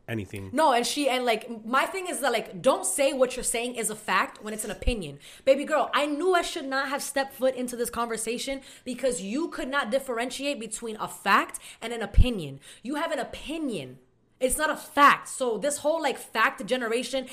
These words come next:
Speaker 2: and that's facts, and that's facts. No, it's not.
Speaker 1: And
Speaker 2: It's
Speaker 1: that's
Speaker 2: an opinion.
Speaker 1: opinion. <laughs>
Speaker 2: And that's an opinion.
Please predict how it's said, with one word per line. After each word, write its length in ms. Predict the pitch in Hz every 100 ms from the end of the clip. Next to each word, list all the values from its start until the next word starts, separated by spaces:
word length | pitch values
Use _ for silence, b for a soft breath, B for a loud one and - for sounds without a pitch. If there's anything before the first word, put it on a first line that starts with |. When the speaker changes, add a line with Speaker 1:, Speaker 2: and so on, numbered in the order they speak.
| B 208
Speaker 2:
and 140 | 214
that's 220 | 202 -
facts, 400 | - 190 147 -
and 100 | 151
that's 240 | - 214 -
facts. 440 | 240 170 - - - _ 180
No, 240 | 226 294
it's 160 | - 226
not. 380 | 247 311 160 - B B
Speaker 1:
And 120 | 214
Speaker 2:
It's 40 | 269
Speaker 1:
that's 160 | 262 -
Speaker 2:
an 40 |
opinion. 400 | - 370 214 160
Speaker 1:
opinion. 800 | 143 - - - - - - 160 - 202
<laughs> 0 |
Speaker 2:
And 140 | 226
that's 160 | 214 214
an 60 | 262
opinion. 380 | 311 381 180